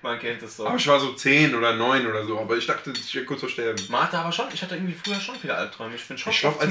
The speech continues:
Speaker 1: meinen Eltern gegangen, Digga,
Speaker 2: safe,
Speaker 1: nachts.
Speaker 2: als, als Kind hatte man safe so kranke Träume.
Speaker 1: Aber warum, Digga? Konnte man ein paar Sachen nicht verarbeiten, so die man gesehen hat, so im Fernseher?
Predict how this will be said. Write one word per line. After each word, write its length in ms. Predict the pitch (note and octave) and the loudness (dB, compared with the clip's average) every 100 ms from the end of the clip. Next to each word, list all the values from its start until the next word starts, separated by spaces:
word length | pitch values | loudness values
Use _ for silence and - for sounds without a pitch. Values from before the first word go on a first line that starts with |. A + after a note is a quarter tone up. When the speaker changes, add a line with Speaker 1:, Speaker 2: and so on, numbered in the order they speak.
| E3 | 2
Speaker 1:
meinen 80 | G#3 | 2
Eltern 220 | A3+ F#3+ | 0 0
gegangen, 340 | A#2 A2 G#2+ | -2 -4 -4
Digga, 180 | G#2+ G#2+ | -4 0
Speaker 2:
safe, 260 | G#2 - F#3+ | 2 4 2
Speaker 1:
nachts. 120 | - | 0
Speaker 2:
als, 260 | B2 - - | -2 -2 -2
als 200 | B2 - | -2 -2
Kind 240 | A#3 A#3+ | -6 -4
hatte 180 | G3+ G3+ | -4 0
man 140 | F#3 | 0
safe 340 | E3+ - A#3+ D#4 | 0 -2 -2 -2
so 140 | F#3 | -4
kranke 360 | D3+ C#3 A#2+ A2+ | -4 -4 -4 -6
Träume. 580 | - A2 G#2 G2 F#2+ F#2 | -6 -4 -2 -2 -4 -4
Speaker 1:
Aber 40 | |
warum, 380 | A2+ A2 G3+ D#4 | -8 -8 -8 -6
Digga? 220 | D#3+ A#2+ A2+ | -6 -6 -6
Konnte 180 | D3 D3+ | -6 -6
man 100 | C#3 | -4
ein 60 | |
paar 120 | D3 | -2
Sachen 160 | C#3+ C#3+ | -4 -4
nicht 120 | C3+ | -6
verarbeiten, 540 | - C#3+ G3+ A3 A3 A#3 | -6 -4 -4 -6 -10 -8
so 100 | F#3 | -6
die 140 | E3+ | -4
man 180 | D#3+ D#3+ | -4 -4
gesehen 280 | C3+ D3+ A3 | -6 -8 -8
hat, 100 | A#3+ | -8
so 60 | F#3+ | -6
im 80 | F3 | -4
Fernseher? 420 | D3+ G#3+ C4+ | -2 -4 -2